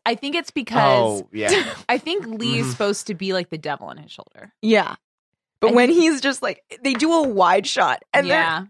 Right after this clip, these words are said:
Speaker 3: nothing
Speaker 1: No,
Speaker 3: else is happening,
Speaker 1: but
Speaker 3: and it's just
Speaker 1: also, how did Lee get to keep his job after the faith debacle?
Speaker 3: I
Speaker 1: He
Speaker 3: know.
Speaker 1: fucking, he lo-
Speaker 3: He
Speaker 1: he screwed up
Speaker 3: Mm-hmm.
Speaker 1: major.
Speaker 3: Mm-hmm.
Speaker 1: So he should have been, I mean, I don't know.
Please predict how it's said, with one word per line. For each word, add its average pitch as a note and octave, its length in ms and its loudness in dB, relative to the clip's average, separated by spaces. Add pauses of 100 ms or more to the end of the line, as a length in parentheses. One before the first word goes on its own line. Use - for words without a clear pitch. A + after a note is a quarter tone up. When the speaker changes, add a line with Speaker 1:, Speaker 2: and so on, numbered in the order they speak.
Speaker 3:
nothing C#4+ 480 2
Speaker 1:
No, C#4 60 4
Speaker 3:
else C#4 220 4
is F#4 100 2
happening, C#4+ 340 4
Speaker 1:
but F4+ 60 2
Speaker 3:
and D#4+ 100 2
it's E4+ 160 -4
just G4 180 2
Speaker 1:
also, A4+ 360 4
how C#4+ 260 2
did G#4 200 -2
Lee B3 160 -2
get B3+ 120 -2
to A3 60 -12
keep A#3+ 160 -2
his G3+ 140 -4
job F#3 260 0
after - 220 -6
the E3 80 -12
faith - 240 -12
debacle? - 520 -14 (600)
Speaker 3:
I G3 80 2
Speaker 1:
He F#3+ 60 2
Speaker 3:
know. F3 260 4
Speaker 1:
fucking, E3 380 0
he C#4 180 -2
lo- C4+ 100 -2
Speaker 3:
He B3 220 0
Speaker 1:
he B3+ 240 -2
screwed C#4+ 500 -6
up A3+ 320 2
Speaker 3:
Mm-hmm. G3 100 2
Speaker 1:
major. E3+ 520 -2 (180)
Speaker 3:
Mm-hmm. F3 300 0 (180)
Speaker 1:
So A#3 200 -8
he D4 260 -2
should E4 180 0
have B3 180 -4
been, A3+ 400 -2 (540)
I G#3 60 -2
mean, A3+ 140 0
I A#3 120 2
don't A#3+ 120 -2
know. F3+ 280 -2